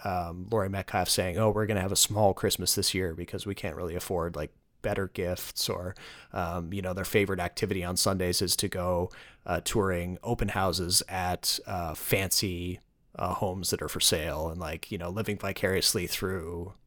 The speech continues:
the, the wealth that they don't themselves have. There's actually a, there's a great breakdown on the blog One Perfect Shot, which does, uh,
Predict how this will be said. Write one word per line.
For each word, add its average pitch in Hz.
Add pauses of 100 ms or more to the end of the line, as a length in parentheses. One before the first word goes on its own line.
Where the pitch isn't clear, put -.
(140)
the, 95 (120)
the 98
wealth 95
that -
they 82
don't 90 (120)
themselves 98
have. 87 (180)
There's 127
actually 131
a, 101
there's 107
a 107
great 113
breakdown 98
on 98
the 107
blog 101
One 107
Perfect 110
Shot, 101 (120)
which -
does, 92
uh, 95